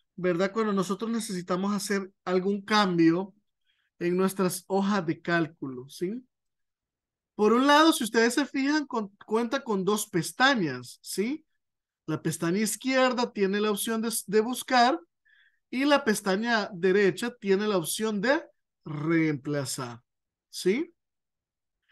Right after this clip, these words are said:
Entonces, cuando nosotros hacemos una búsqueda, Excel lo que hace, obviamente, es que lo que pongamos en este cuadrito, miren,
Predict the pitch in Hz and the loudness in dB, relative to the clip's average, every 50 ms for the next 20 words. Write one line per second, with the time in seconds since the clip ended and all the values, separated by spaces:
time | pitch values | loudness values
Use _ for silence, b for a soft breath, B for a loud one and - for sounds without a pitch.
0 | b b b b - 185 185 185 185 - 220 185 147 170 160 139 - - _ _ | b b b b -6 -6 -6 0 0 0 2 2 0 -2 -4 -4 -6 -10 _ _
1 | - - 214 214 208 208 208 208 196 - 285 - - 330 330 311 - 320 294 269 | -4 -2 -2 0 0 0 0 0 0 -2 -2 0 4 4 4 4 4 2 0 0
2 | 277 277 294 269 285 285 277 269 254 220 190 - - - 208 208 226 247 285 311 | 0 -2 0 2 0 0 0 0 -2 -2 -2 -4 -4 -2 0 2 2 0 -2 -4
3 | _ _ _ _ _ _ _ _ _ _ _ _ _ _ _ _ _ _ _ _ | _ _ _ _ _ _ _ _ _ _ _ _ _ _ _ _ _ _ _ _
4 | _ _ _ _ _ _ _ _ _ _ _ _ _ _ _ _ _ _ _ _ | _ _ _ _ _ _ _ _ _ _ _ _ _ _ _ _ _ _ _ _
5 | _ _ _ _ _ _ _ _ _ _ _ _ _ _ _ _ _ _ - 196 | _ _ _ _ _ _ _ _ _ _ _ _ _ _ _ _ _ _ -2 -2
6 | 196 180 - - - 240 247 269 277 269 269 - 240 233 233 233 254 269 - - | 0 0 0 2 2 4 4 4 2 2 2 2 2 2 4 4 2 2 0 -2
7 | 277 233 226 226 240 226 214 214 208 220 247 - - 226 208 208 233 277 277 - | -2 -2 -2 -2 -2 -2 -2 -2 -2 -4 -4 -2 0 2 2 4 2 2 0 -4
8 | - _ _ _ _ _ _ _ _ _ _ _ _ _ _ _ _ _ _ _ | -10 _ _ _ _ _ _ _ _ _ _ _ _ _ _ _ _ _ _ _
9 | _ _ _ _ _ b b b b b b b - 196 214 214 214 220 - - | _ _ _ _ _ b b b b b b b 0 2 2 2 2 0 -2 0
10 | 202 190 202 233 269 302 330 320 - 277 262 269 269 269 - 277 - 277 269 277 | 0 0 2 2 2 2 2 2 0 -2 0 0 -2 -2 -4 -6 -2 0 0 2
11 | 277 254 220 208 202 277 262 226 208 220 247 285 349 | 2 0 -2 -2 -2 -4 -2 -2 -2 -2 -2 -2 -4